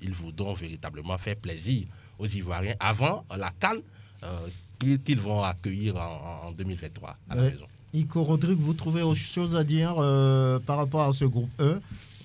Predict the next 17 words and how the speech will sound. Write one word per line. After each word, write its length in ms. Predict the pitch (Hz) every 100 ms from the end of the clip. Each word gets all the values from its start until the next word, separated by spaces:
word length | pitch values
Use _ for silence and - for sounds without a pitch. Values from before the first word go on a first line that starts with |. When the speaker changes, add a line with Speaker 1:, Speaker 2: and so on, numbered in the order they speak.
| 117
Speaker 2:
euh, 300 | 117 120 120
où 400 | 123 123 117 120
il 120 | 123
y 100 | 123
a 60 | 127
l'Algérie, 680 | 135 127 123 135 131 135 - - - 113
la 100 | 123
Sierra 320 | - 135 143
Leone, 440 | 143 135 143 156
la 140 | 120 131
Guinée 240 | 127 143
équatoriale 640 | 135 135 139 127 139 151
et 80 | 131
puis 340 | - 165 190 196 - - - -
la 180 | 127
Côte 360 | 156 - 208 156
d'Ivoire ? 720 | 139 139 120 110 92 90 -